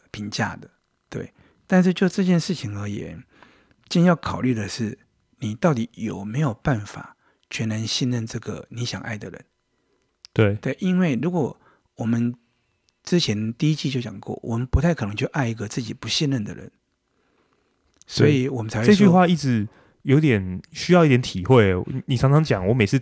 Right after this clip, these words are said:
Speaker 2: 听的时候还是要再想一下。
Speaker 1: 嗯，
Speaker 2: 就是我们为了要，
Speaker 1: 就是
Speaker 2: 我们要跟这个人相爱，我们一定，一定得要全然的相信他，不然我就是每天活在怀疑、疑惧之中。
Speaker 1: 对啊，这，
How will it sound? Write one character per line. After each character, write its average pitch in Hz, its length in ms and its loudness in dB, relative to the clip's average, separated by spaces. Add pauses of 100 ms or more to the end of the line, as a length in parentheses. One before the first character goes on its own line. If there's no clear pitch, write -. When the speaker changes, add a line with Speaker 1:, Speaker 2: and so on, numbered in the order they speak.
Speaker 2:
听 - 160 -4
的 117 80 2
时 - 80 -2
候 110 80 2
还 98 140 -2
是 110 60 0
要 110 80 4
再 110 100 2
想 - 260 -6
一 98 60 -6
下。 95 260 -4 (120)
Speaker 1:
嗯， 123 340 -2 (180)
Speaker 2:
就 170 120 -2
是 175 240 8
我 131 60 8
们 135 140 6
为 202 140 8
了 160 100 8
要， 147 120 6
Speaker 1:
就 - 40 -6
是 - 80 -20
Speaker 2:
我 127 80 2
们 131 120 4
要 180 100 6
跟 175 160 0
这 160 80 0
个 135 60 2
人 107 120 4
相 110 240 -2
爱， 101 280 -2 (260)
我 107 80 -2
们 110 100 4
一 131 40 2
定， 147 220 2 (180)
一 117 100 -2
定 143 160 4
得 92 80 2
要 92 160 0
全 - 220 -4
然 90 120 -4
的 92 80 -2
相 98 220 -2
信 92 220 -6
他， 90 280 -8 (520)
不 214 80 6
然 185 120 8
我 110 80 4
就 139 80 0
是 139 120 0
每 101 100 4
天 123 160 0
活 98 220 0
在 107 120 4
怀 95 300 0
疑、 98 380 -2 (100)
疑 127 240 2
惧 143 240 2
之 104 140 -4
中。 98 320 2 (340)
Speaker 1:
对 104 260 -2
啊， 139 140 -4
这， 175 140 4